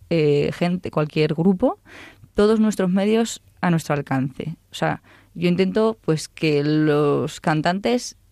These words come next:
canten con la mejor técnica que ellos puedan aprender en el tiempo que tenemos, siendo realistas. O sea, intentamos hacer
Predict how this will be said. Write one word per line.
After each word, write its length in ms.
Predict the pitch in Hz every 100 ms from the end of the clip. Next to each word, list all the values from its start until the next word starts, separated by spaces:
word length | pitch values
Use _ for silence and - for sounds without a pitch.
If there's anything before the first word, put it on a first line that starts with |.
| -
canten 380 | - 180 208 240
con 220 | 196 180
la 80 | 160
mejor 320 | 151 160 175
técnica 480 | 180 196 214 220 226
que 100 | 190
ellos 160 | 170 -
puedan 280 | 180 180
aprender 340 | 185 175 175 196
en 80 | 240
el 180 | 180
tiempo 300 | 156 180 170 185
que 80 |
tenemos, 460 | 175 151 147 143 143
siendo 300 | - 165 160
realistas. 800 | 156 147 151 151 - 143 147 - - - - -
O 40 |
sea, 280 | 165 185 151 - - - - _ -
intentamos 520 | 190 180 165 180 208
hacer 280 | 220 240 240